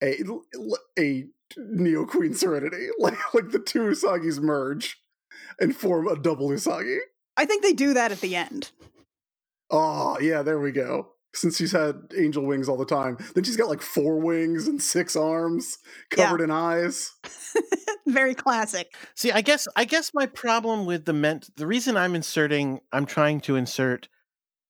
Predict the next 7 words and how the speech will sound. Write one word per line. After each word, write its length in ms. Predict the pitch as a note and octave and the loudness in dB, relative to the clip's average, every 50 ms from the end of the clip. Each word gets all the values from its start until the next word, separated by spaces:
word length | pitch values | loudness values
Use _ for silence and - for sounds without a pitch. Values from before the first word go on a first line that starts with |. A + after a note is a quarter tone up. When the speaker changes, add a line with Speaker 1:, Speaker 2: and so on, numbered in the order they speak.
| _ - | _ -8
Speaker 3:
conflict 540 | - C3 B2+ C#3 C3+ - E3+ D#3+ D3+ - - | -2 0 0 0 0 0 0 0 0 -2 -4
into 220 | C#3+ D3+ D3 D#3+ D3 | -4 -2 -2 -2 -4
this 180 | D#3 D3+ C#3 | -4 -4 -2
mentor 420 | D3 D3+ D#3 D#3 - D#3 D#3 D#3+ D#3 | -2 -2 -2 0 0 0 0 0 0
relationship 680 | D#3 D#3 D#3+ D#3 - - D#3 D3 E3 D#3+ D#3+ _ - _ _ _ _ _ _ _ _ _ _ _ _ _ _ _ _ _ _ _ _ - | 0 -2 -2 -2 -4 -6 -6 -4 -4 -4 -4 _ -14 _ _ _ _ _ _ _ _ _ _ _ _ _ _ _ _ _ _ _ _ -2
is 200 | - D3+ C3 A2+ | 0 0 0 2
that 280 | C3+ D3+ C#3 C#3 - _ | 2 2 2 2 -2 _